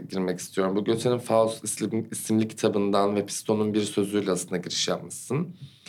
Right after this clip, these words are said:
Belki dinleyicilerimiz de merak eder diye söylemek istiyorum. Mephisto bir şeytan ve diyor ki, "Bir gün Tanrı'ya benzemekten korkacaksınız." Bu sözle başlamanın ben iki açıdan aslında yorulmadım. Senin üzerine ekleme yapmanı da aslında isteyebilirim. Yani bu sözün sende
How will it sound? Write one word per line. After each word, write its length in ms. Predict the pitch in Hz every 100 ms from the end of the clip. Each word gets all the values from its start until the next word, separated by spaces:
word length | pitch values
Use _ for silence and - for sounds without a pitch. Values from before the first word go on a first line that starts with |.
| - - - -
Belki 240 | 117 123
dinleyicilerimiz 640 | 120 120 110 110 113 117
de 60 | 113
merak 300 | 104 98 95
eder 240 | 98 92
diye 100 | 92
söylemek 400 | 90 95 90 90
istiyorum. 460 | - - 98 101 151
Mephisto 400 | 135 113 - 127
bir 40 | 123
şeytan 560 | - 117 117 123 160
ve 120 | 131
diyor 220 | 120 131 123
ki, 280 | 127 156 -
"Bir 100 | 131
gün 180 | 110 101
Tanrı'ya 420 | 110 104 110 123
benzemekten 600 | 113 104 107 101 131 139
korkacaksınız." 960 | 120 113 113 107 - 95 120 - - - - -
Bu 60 | 127
sözle 360 | 151 151 147
başlamanın 680 | 139 135 139 131 131 139 143
ben 120 | 131
iki 200 | 123 120
açıdan 280 | 127 - 98
aslında 300 | 90 - 92
yorulmadım. 420 | 90 87 90 110
Senin 480 | 135 120 113 113 113 - - 110
üzerine 320 | 101 107 107
ekleme 280 | 101 101 104
yapmanı 320 | 104 104 101
da 40 |
aslında 260 | 98 - 101
isteyebilirim. 520 | 101 104 98 101 95
Yani 180 | 87 90
bu 40 |
sözün 240 | 87 95 98
sende 540 | 101 101 98 101 101